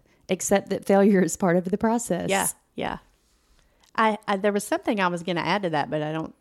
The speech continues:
Speaker 2: I don't think it.
Speaker 1: Well, I mean, I'm not in your head, so.
Speaker 2: <laughs> Oh, I know what it was.
Speaker 1: Okay.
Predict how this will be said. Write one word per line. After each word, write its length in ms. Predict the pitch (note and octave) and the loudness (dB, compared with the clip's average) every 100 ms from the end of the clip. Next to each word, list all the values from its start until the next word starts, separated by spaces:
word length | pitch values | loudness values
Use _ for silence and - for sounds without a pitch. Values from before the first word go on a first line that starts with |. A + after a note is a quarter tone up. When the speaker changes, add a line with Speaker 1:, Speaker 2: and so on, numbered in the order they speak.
| - | -10
Speaker 2:
I 40 | |
don't 180 | E3+ - _ _ | -10 -10 _ _
think 260 | - F3 E3+ | -10 -10 -10
it. 180 | D#3+ - _ _ _ _ - | -14 -14 _ _ _ _ -14
Speaker 1:
Well, 100 | G#3+ | -10
I 20 | |
mean, 140 | G3 F#3 | -8 -8
I'm 100 | F#3+ | -10
not 140 | G3+ | -12
in 80 | F#3 | -12
your 120 | F3+ | -12
head, 280 | E3+ F#3 F3 | -14 -16 -18
so. 300 | - F3 F3 _ _ _ _ _ _ _ _ _ _ _ _ _ _ _ _ - | -18 -16 -18 _ _ _ _ _ _ _ _ _ _ _ _ _ _ _ _ -12
Speaker 2:
<laughs> 960 | - - - - - E2+ - - - A#3+ - - - _ _ _ _ _ _ _ _ _ _ _ _ - _ - - E4 | -10 -10 -14 -6 -4 -2 -4 -8 -6 -6 -6 -20 -20 _ _ _ _ _ _ _ _ _ _ _ _ -20 _ -20 -6 4
Oh, 140 | D#4 | 6
I 100 | B3+ | 6
know 100 | A3+ | 4
what 100 | G#3 | 2
it 80 | F3+ | 2
was. 240 | F#3 D#3 D3+ | 2 2 -4
Speaker 1:
Okay. 140 | F3+ | -14